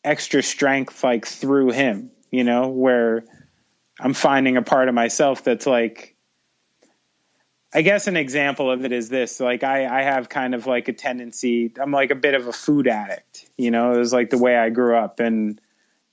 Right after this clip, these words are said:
um, it's really hard for me to just, like, eat well and eat well consistently and not have things that are bad for me. And part of that comes from the fact that, like,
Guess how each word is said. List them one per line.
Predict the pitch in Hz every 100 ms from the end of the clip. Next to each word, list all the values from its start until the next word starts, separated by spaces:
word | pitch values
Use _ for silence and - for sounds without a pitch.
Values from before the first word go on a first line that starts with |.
| -
um, | 123 117 117 110 110 113 _ -
it's | 131 131
really | 139 131
hard | 120 143 135 -
for | 123
me | 120 113
to | 113
just, | 123 -
like, | 127 113 110 113 -
eat | 143 143 120
well | 123 120 120 120
and | 123
eat | 123 127
well | 123 120 117
consistently | - 113 - 120 - 110 110 107 110 107 _ 107
and | 117 113 113
not | 117 113 110
have | 117 107
things | - 113 110
that | 117
are | 120
bad | 139 143 120
for | 107
me. | 101 - _ _ - _ -
And | 117 117
part | 156 175
of | 147
that | 135 123
comes | - 160 151
from | 135 123
the |
fact | 113 123 120 -
that, | 123 120 123
like, | 127 123 117 -